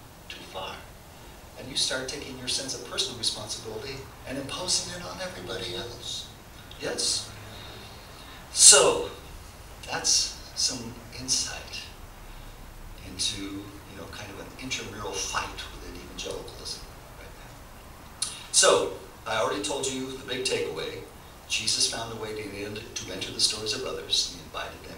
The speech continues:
into his. But let's talk about some bite-sized takeaways really quickly. Um,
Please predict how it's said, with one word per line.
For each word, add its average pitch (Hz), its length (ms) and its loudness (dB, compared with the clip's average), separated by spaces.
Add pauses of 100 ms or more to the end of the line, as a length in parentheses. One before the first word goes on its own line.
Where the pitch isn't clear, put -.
into - 160 -10
his. - 580 -4 (800)
But 117 120 -4
let's 120 260 10
talk 117 220 4
about 92 240 4
some 80 260 2
bite-sized - 640 2
takeaways - 440 -2
really - 200 -8
quickly. - 300 -12 (1800)
Um, - 580 0